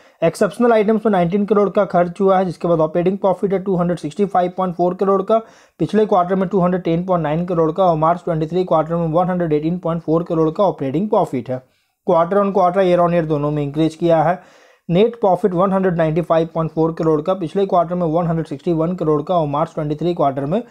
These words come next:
वन हंड्रेड फिफ्टी थ्री पॉइंट फ़ाइव करोड़ का नेट प्रॉफिट है। Quarter on quarter, year on year दोनों में इंक्रीज किया है। ईपीएस ट्वेंटी नाइन पॉइंट थ्री सेवन रुपीज का, quarter on quarter, year on year दोनों में इंक्रीज करता हुआ देखने को मिल रही है। तो गाइस, कंपनी का क्वार्टर एंडेड हो या फाइनेंशियल ईयर एंडेड,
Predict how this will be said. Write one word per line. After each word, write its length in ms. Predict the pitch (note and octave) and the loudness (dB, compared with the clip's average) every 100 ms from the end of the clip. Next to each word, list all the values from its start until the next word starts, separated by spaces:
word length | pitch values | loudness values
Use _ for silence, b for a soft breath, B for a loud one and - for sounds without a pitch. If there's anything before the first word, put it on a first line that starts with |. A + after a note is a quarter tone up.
| b b b | b b b
वन 220 | C#3+ G3 | 0 2
हंड्रेड 200 | F#3+ F#3+ | 2 -2
फिफ्टी 240 | E3+ D#3+ F3 | -2 -6 -6
थ्री 180 | E3+ D3+ | -2 -2
पॉइंट 240 | E3+ F3+ | -2 0
फ़ाइव 180 | E3 E3 | 0 0
करोड़ 220 | - D3 C#3+ | 0 -2 -2
का 120 | D3 | -2
नेट 260 | C#3+ F#3+ | -2 -4
प्रॉफिट 460 | - D#3 A#2 A#2+ A2 | -2 -4 -2 -8 -12
है। 100 | B2 - _ _ _ | -14 -16 _ _ _
Quarter 280 | F#3 F3 F#3 | 0 2 2
on 180 | G#3+ G#3 | 2 2
quarter, 300 | G3 F3+ G3 | 2 2 2
year 220 | F#3 E3+ | 4 2
on 100 | E3+ | 2
year 80 | E3 | 0
दोनों 260 | E3 D#3 | 0 0
में 120 | F3 E3 | 0 0
इंक्रीज 320 | D#3 F3 F3+ | -2 -4 -4
किया 300 | - E3+ E3 | 0 2 2
है। 200 | E3+ F3 - _ _ _ _ _ _ _ - | 0 -2 -8 _ _ _ _ _ _ _ 0
ईपीएस 440 | F#3 F3+ G#3+ G#3+ | 2 2 2 2
ट्वेंटी 260 | G#3 F#3 G3 | 2 2 2
नाइन 240 | F#3+ F#3+ | 2 0
पॉइंट 240 | F#3+ A3 A#3 b b b - | 0 0 -2 b b b -2
थ्री 160 | G#3 | 0
सेवन 320 | A#3 G#3+ G3 F#3+ | 2 2 2 2
रुपीज 220 | F#3 F3+ | 0 0
का, 160 | G3 | -2
quarter 280 | F#3 F#3 F#3+ | 0 0 2
on 140 | A#3 A3 | 0 2
quarter, 280 | A3 G#3 | 0 2
year 160 | A3 G3 | 4 4
on 140 | G3 | 2
year 120 | G3 F3+ | 0 0
दोनों 220 | F3+ F#3 | 0 0
में 100 | F3 | 0
इंक्रीज 260 | D#3+ D#3+ | 0 -2
करता 240 | D3+ D#3+ D#3 | 0 -2 0
हुआ 120 | D#3 | 0
देखने 280 | D3 C#3+ C#3 | -2 -4 -4
को 120 | A#3+ | 0
मिल 200 | A#3 D#3+ | 2 2
रही 220 | A#2 A2+ | 0 -4
है। 160 | B2 B2 b b b b | -4 -8 b b b b
तो 60 | G3+ | 0
गाइस, 160 | A#3+ | 2
कंपनी 280 | A#3+ A3 A#3+ | 2 2 2
का 60 | B3+ | 2
क्वार्टर 360 | B3 G3+ F#3+ A#3+ | 2 0 2 0
एंडेड 240 | A3 A3+ | 2 2
हो 60 | A3 | 4
या 100 | A3+ | 2
फाइनेंशियल 520 | A3 F3 E3 D#3 F#3 | 0 0 0 0 0
ईयर 120 | D3 | 0
एंडेड, 240 | B2+ A#2+ | -2 -6